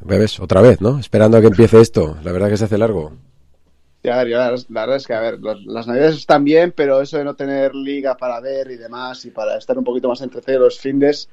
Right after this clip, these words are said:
Speaker 2: eh, se hace, se hace larga la espera.
Speaker 1: Nos mata un poco la copa, ¿eh? No haberla
Speaker 2: Ya,
Speaker 1: jugado.
Speaker 2: estaría,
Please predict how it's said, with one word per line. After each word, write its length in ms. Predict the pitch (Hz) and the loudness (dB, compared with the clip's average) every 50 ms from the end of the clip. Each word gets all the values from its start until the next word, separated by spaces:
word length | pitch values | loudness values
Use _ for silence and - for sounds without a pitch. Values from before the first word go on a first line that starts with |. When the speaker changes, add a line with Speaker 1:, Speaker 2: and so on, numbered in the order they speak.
| _ _ _ _ | _ _ _ _
Speaker 2:
eh, 220 | - 127 127 123 120 | 0 0 2 2 0
se 140 | - - | 2 2
hace, 320 | 143 139 - - 151 135 127 | 2 4 4 2 0 0 0
se 140 | 127 - 151 | 0 0 -2
hace 220 | 139 - - 185 | -2 0 0 2
larga 280 | 165 151 147 143 135 127 | 2 2 2 0 -2 -6
la 80 | 131 139 | -6 -8
espera. 460 | - - _ - 117 113 113 110 - _ _ _ _ _ _ _ _ | -10 -12 _ -14 -12 -12 -12 -16 -16 _ _ _ _ _ _ _ _
Speaker 1:
Nos 180 | 104 107 104 101 | -6 -6 -2 0
mata 200 | 117 123 - 147 | -2 0 0 -2
un 80 | 135 110 | -2 -2
poco 200 | - 131 117 135 | -2 -2 0 2
la 120 | 143 139 113 | 2 2 0
copa, 340 | 101 107 110 - 107 82 67 | -2 -6 -6 -4 -6 -6 -6
¿eh? 140 | 62 - _ _ _ _ _ _ _ _ _ _ _ _ _ _ _ _ _ _ _ _ _ _ - | -10 -16 _ _ _ _ _ _ _ _ _ _ _ _ _ _ _ _ _ _ _ _ _ _ -10
No 80 | 104 | -8
haberla 240 | 95 98 101 104 101 | -6 -6 -4 -4 -2
Speaker 2:
Ya, 140 | 95 - 139 | 2 2 2
Speaker 1:
jugado. 120 | 117 110 95 | 2 0 -2
Speaker 2:
estaría, 340 | 90 - 117 123 127 123 | -6 -8 -10 -8 -8 -8